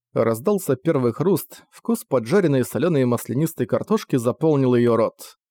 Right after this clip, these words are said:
Все ее тело вздрогнуло от удовольствия, испытанного после поглощения первой за долгое время настоящей еды. Вылизав пальцы, она попыталась неловко поблагодарить бога,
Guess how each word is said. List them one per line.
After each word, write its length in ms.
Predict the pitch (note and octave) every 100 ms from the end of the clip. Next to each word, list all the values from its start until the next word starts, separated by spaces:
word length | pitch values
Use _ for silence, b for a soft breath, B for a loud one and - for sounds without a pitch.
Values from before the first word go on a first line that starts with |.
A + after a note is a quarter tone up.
| _ _ _ _
Все 240 | - -
ее 180 | A2+ A#2
тело 220 | B2+ A#2+
вздрогнуло 520 | A2 A2+ B2+ A#2+ A#2 G#2+
от 100 | A2
удовольствия, 840 | G#2 G#2 D3 - - C3 A#2+ - _ _
испытанного 760 | - G#2 - - G#3 G3 F3+ E3
после 320 | C3+ C3+ C3+
поглощения 640 | B2 A#2 A#2 - C3+ B2
первой 360 | G#2+ D3+ C3 A#2
за 100 | B2
долгое 380 | A#2+ B2 A#2+ A2+
время 280 | A2+ A2 C3+
настоящей 600 | E3 A3+ C3+ A2 - B2+
еды. 480 | B2+ G#2+ A#2 - - _ _ _ - G#2+
Вылизав 520 | G#2+ D#3 B2+ C3 -
пальцы, 360 | C3+ E3+ D#3+ C3
она 120 | C#3
попыталась 520 | C3 A#2+ D3 D3 A#2+
неловко 420 | A#2+ B2+ D#3 C#3
поблагодарить 520 | B2 B2+ B2+ B2 B2+ A#2
бога, 480 | C#3 E3 C3+ A#2+